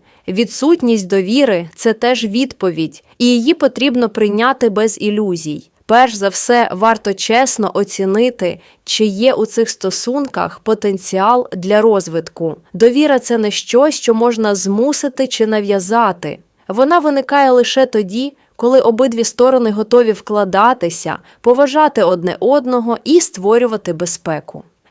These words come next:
Якщо одна людина постійно відчуває, що її зусилля залишаються без відповіді, а відкритися їй не дозволяють,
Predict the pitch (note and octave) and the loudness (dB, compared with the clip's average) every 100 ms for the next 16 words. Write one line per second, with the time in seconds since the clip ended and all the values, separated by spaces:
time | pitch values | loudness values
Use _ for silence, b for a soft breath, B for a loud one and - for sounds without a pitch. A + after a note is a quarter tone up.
0 | - A3 A3 - D#4+ - A#3 A3+ A3+ G#3+ | -2 -2 -2 -4 0 2 0 0 0 0
1 | F#3 C4 B3+ F3+ F3 G#3 - - C4 A3 | 0 0 0 -4 -2 -4 -4 -2 0 0
2 | F#3 F#3+ G#3+ G#3+ G#3 F3 - - - G#3 | -2 -2 -4 0 0 0 -4 -8 0 0
3 | A3 C4 A3+ A3 - C4+ A3+ F#3 G3+ G3+ | 2 -2 -2 -4 -2 -2 0 -2 -2 -2
4 | - B3 A#3 G#3 G3+ F#3 G#3 F#3 G3+ D#4+ | -2 0 0 0 -4 -2 -4 -4 -2 -2
5 | D#4+ G3+ F3+ E3+ E3 D3+ B B B G#3 | -2 -4 -2 -4 -6 -10 B B B -2
6 | G#3 A#3+ - A#3 D4 D#4+ A3+ - G#3+ G#3 | 0 -2 -4 -2 0 0 -2 0 -2 0
7 | A#3+ G#3 A3+ B3 G#3+ G#3 F#3 G3+ A3 D#4+ | -2 0 0 0 0 -2 -2 -2 0 0
8 | C#4 F3 E3+ | 0 -2 -6